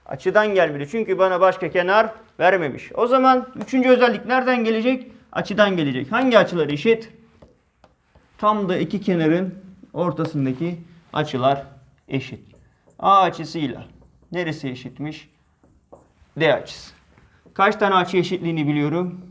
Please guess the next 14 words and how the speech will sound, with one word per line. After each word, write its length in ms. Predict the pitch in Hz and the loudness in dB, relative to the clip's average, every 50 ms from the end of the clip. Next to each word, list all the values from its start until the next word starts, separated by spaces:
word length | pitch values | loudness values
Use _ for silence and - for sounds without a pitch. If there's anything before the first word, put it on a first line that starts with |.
| - - - _ - | -20 -20 -20 _ -8
Bir 300 | 135 143 156 160 - - - _ _ _ _ _ _ _ - | -4 -4 -4 -4 -6 -10 -18 _ _ _ _ _ _ _ -10
açının 480 | - 131 123 - 151 139 139 139 139 131 | -10 -8 -8 -6 -4 -4 -4 -4 -6 -8
eşitliğini 640 | - 135 - - - - 123 110 - 120 127 139 131 - - - | -10 -10 -12 -12 -12 -12 -12 -10 -8 -6 -6 -8 -8 -12 -14 -12
biliyorum. 340 | 123 113 113 107 - - - - - - - - - - - | -8 -8 -6 -8 -8 -10 -16 -20 -20 -20 -20 -20 -20 -6 -2
Yani 220 | 165 190 208 208 | 0 0 0 0
şu 140 | 185 - 214 202 | 2 2 2 4
anda 160 | 202 202 196 | 4 4 2
elimde 320 | 185 190 202 196 185 185 | 2 2 0 0 0 0
iki 200 | - 160 - 220 | -2 -2 -4 -4
kenar, 360 | 214 - 202 190 196 196 190 190 - - - _ _ _ _ _ _ | -4 -2 -2 0 0 -2 -2 -4 -8 -18 -20 _ _ _ _ _ _
bir 300 | - 151 175 190 190 190 190 - | -4 2 2 2 2 2 -2 -6
açı 280 | - 151 - - 170 151 | -6 -6 -4 -4 -4 -4
var. 140 | - - - - - - - - - - | -4 -6 -8 -12 -20 -20 -20 -20 -6 0
Toplam 540 | - 233 233 233 254 240 165 123 - - | 2 2 2 4 2 2 2 0 -4 -12